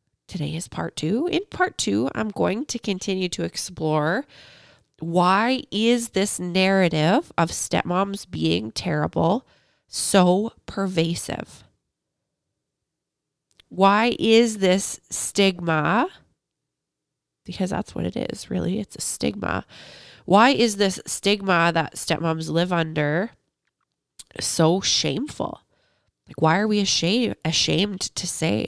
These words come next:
"I'm a stepmom"? Why are we ashamed to introduce ourselves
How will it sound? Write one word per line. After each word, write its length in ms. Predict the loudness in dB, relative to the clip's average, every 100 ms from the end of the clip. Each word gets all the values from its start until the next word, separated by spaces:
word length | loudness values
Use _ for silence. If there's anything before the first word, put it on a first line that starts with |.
| -8
"I'm 160 | -10
a 40 | -10
stepmom"? 560 | -8 -8 -8 -8 -8 -12 _ _ _ _ _ -6
Why 140 | -2
are 100 | 0
we 100 | 0
ashamed 720 | 0 0 0 0 0 -2 -6 -10
to 120 | -6
introduce 640 | -6 -4 -6 -2 -2 -2
ourselves 800 | -4 -4 -4 -2 0 0 -2 -10